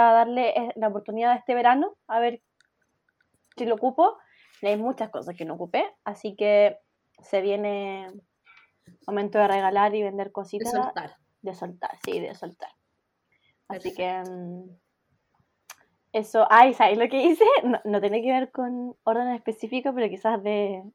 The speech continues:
Speaker 1: como limpieza, organización.
Speaker 2: ¿Ya?
Speaker 1: Tengo una nueva aspi-, aspiradora robot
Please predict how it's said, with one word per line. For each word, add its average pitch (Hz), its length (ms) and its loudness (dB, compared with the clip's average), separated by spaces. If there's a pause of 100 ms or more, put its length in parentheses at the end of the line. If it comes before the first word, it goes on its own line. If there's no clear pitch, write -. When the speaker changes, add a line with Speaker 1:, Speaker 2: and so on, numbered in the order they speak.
(720)
Speaker 1:
como 190 200 -8
limpieza, 180 480 -8
organización. 202 680 -10 (960)
Speaker 2:
¿Ya? 233 220 -16 (720)
Speaker 1:
Tengo 220 180 -4
una 226 140 -2
nueva 240 280 -2
aspi-, 254 220 -4
aspiradora 226 640 2
robot 226 420 -2